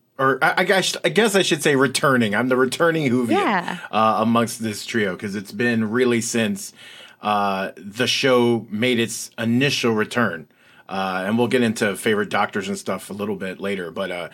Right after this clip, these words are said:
Speaker 1: like, it's been since then since I've watched actually, like, faithfully. Like, I've, I've checked in,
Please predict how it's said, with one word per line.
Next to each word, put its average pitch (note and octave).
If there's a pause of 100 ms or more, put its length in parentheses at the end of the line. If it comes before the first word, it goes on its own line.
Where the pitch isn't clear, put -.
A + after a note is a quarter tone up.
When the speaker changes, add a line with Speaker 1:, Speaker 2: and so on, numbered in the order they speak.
(360)
Speaker 1:
like, A#2+
it's B2
been E3
since C#3
then C3+
since B2
I've A2+
watched G#2+
actually, G#2
like, F#2+
faithfully. G2+
Like, F2
I've, A2+
I've G#2+
checked -
in, D3